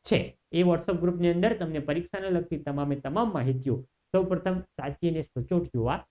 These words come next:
મળશે. આગળ જઈએ. આગળ નેક્સ્ટ ત્રીજો કે પ્રબલન એટલે શું? આ પણ અતિ, અતિ most આઈ એમ પી પ્રશ્ન કહી શકાય કે પ્રબલન એટલે શીખેલી કે શીખવામાં આવેલી પ્રતિક્રિયાને દ્રઢ કે બ-,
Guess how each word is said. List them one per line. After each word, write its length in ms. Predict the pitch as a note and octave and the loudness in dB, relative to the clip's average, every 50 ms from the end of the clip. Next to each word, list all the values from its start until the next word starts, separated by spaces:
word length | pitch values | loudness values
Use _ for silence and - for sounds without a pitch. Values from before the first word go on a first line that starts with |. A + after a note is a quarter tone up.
| _ | _
મળશે. 440 | B2 A2+ G#2+ G#2 F#2+ - _ - - _ _ _ _ _ _ _ _ | -4 -4 -2 -4 -4 -8 _ -20 -20 _ _ _ _ _ _ _ _
આગળ 220 | C#3 C#3 D#3+ G3+ G#3+ | 2 4 4 6 6
જઈએ. 480 | - F#3+ F3+ F3+ F#3 F#3 G3+ G#3+ - - _ _ _ _ _ _ _ _ _ _ _ _ _ _ _ _ _ _ _ _ _ _ _ _ _ _ _ _ _ _ _ _ _ _ _ _ _ _ _ _ _ _ _ _ _ _ _ _ _ _ _ _ _ _ _ _ | 6 6 6 6 6 4 4 0 -4 -8 _ _ _ _ _ _ _ _ _ _ _ _ _ _ _ _ _ _ _ _ _ _ _ _ _ _ _ _ _ _ _ _ _ _ _ _ _ _ _ _ _ _ _ _ _ _ _ _ _ _ _ _ _ _ _ _
આગળ 180 | D#3 F3+ A3 A#3 | 2 4 4 4
નેક્સ્ટ 400 | G3+ G#3 G#3 G#3 G#3 - - - | 6 6 4 4 2 0 -6 -12
ત્રીજો 580 | _ _ _ _ _ - A3+ G#3 F3 G3 G#3+ - A#3 - - _ _ _ _ _ | _ _ _ _ _ 4 6 6 8 6 4 4 0 -4 -10 _ _ _ _ _
કે 60 | C4+ C4+ | 2 2
પ્રબલન 540 | - - G#3+ G3+ G3 G3+ A#3 C4+ C#4 C4 | 4 4 4 6 6 8 6 6 6 6
એટલે 280 | C4+ B3+ C4 C4 C4+ C4 | 4 4 4 4 4 4
શું? 300 | C4 - C#4 G3 - - _ _ | 6 4 4 4 2 -2 _ _
આ 120 | D#3+ F3+ G#3 | -10 -10 -2
પણ 240 | - - C4+ C4 C4 | 2 2 4 4 2
અતિ, 460 | - G3+ F3+ - _ - B3+ B3+ B3 | -2 -4 -6 -2 _ 4 6 6 6
અતિ 280 | G#3+ G#3 A#3+ - B3 | 6 4 4 4 4
most 540 | A#3 F3+ D3 C3 D3 G3+ B3+ B3+ B3+ - A#3 | 4 6 4 6 6 6 6 6 4 4 2
આઈ 40 | G#3 | 2
એમ 80 | G#3 G3 | 4 2
પી 60 | G3+ | 0
પ્રશ્ન 380 | - G3 F3+ F3+ - - F3+ | 0 0 0 0 0 0 0
કહી 180 | E3 F3 D#3+ D#3 | 0 0 -2 -2
શકાય 420 | D3 - D3 C3 C3+ D#3+ F3+ G#3 G#3 - _ _ _ _ _ _ | -2 -2 -6 -2 0 0 0 0 -2 -6 _ _ _ _ _ _
કે 60 | A3 | 2
પ્રબલન 560 | - - - G3+ F#3 F#3 F#3 G3+ A#3+ C4+ C#4 | 2 2 2 4 4 6 6 6 6 6 4
એટલે 400 | C4 C4+ G3 G3 F#3+ G#3 G#3 G#3 | 2 2 0 -2 0 2 2 2
શીખેલી 800 | G#3 - _ F#3 F#3 F3+ - - A3+ A3 A3 A3 A3+ A#3 A3+ A#3 | 2 0 _ -2 -2 0 4 4 6 6 6 6 4 2 0 -4
કે 320 | - - _ _ _ B3 A#3 | -10 -14 _ _ _ 2 2
શીખવામાં 840 | A#3 A#3 - G3 F3+ - G#3 F#3+ A3+ B3 C4 B3 C4 C4+ C4 G#3+ - | 2 2 -2 -4 -4 -2 2 4 4 4 6 6 4 4 2 2 2
આવેલી 400 | F#3 F#3 F#3 G3+ G3+ G3+ A3+ B3+ | 0 2 6 6 4 6 4 2
પ્રતિક્રિયાને 920 | B3 - G3 F#3 F3+ - - G3+ A#3+ B3 G3+ F#3+ F3+ F3+ F3+ F3+ F#3+ A3 A3+ | 0 0 0 0 0 0 -2 -2 -2 0 2 4 6 6 6 4 4 4 2
દ્રઢ 420 | E3+ - B2 D3 F#3 A3 B3+ C4 | 2 2 4 4 6 6 6 4
કે 240 | B3+ B3+ - B3 A#3 | 2 2 4 4 4
બ-, 200 | F#3+ F3+ D#3+ | 4 4 2